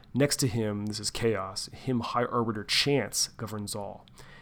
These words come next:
In this wild abyss, the womb of nature, and perhaps her grave,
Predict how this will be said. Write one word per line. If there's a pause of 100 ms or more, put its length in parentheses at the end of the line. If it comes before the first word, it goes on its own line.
(160)
In
this
wild
abyss,
the
womb
of
nature,
and
perhaps
her
grave,